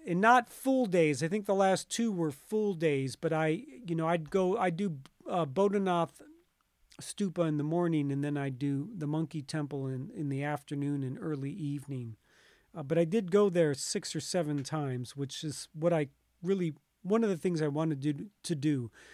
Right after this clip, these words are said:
My main goal was to go to the birthplace of Buddha in Lumbini, and my second main goal was to visit a very famous Buddhist cave that people did a lot of retreats in, very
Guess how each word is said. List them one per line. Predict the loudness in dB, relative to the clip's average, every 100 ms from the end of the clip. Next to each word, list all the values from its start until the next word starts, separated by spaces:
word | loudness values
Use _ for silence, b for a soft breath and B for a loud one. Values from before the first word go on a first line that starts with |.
| B B B B
My | 4 6
main | 8 6 8
goal | 8 6
was | 4 0 -4 -12
to | -4
go | 0 2
to | 2
the | 0
birthplace | 2 2 2 0 0 0 -2
of | -4 -2
Buddha | 0 2 2
in | 2 0 0
Lumbini, | 0 -2 0 0 2 2 0
and | -2
my | -2 -2
second | 0 0 0 0
main | 2 2 2
goal | 4 4 2
was | 0 -2 -2
to | -8
visit | -4 -4 -2 -2
a | -2
very | 0 2 2
famous | 0 -2 0 0 -2
Buddhist | -6 -4 -2 -4 -6 -16 -8
cave | -2 0 0 -4 -6
that | -8 -10 _ _
people | -8 -6 -4
did | -2 -2
a |
lot | -2 -4
of | -4
retreats | -6 -10 _ _ _ -6 -6 -6 -6
in, | -6
very | -2 -2 -4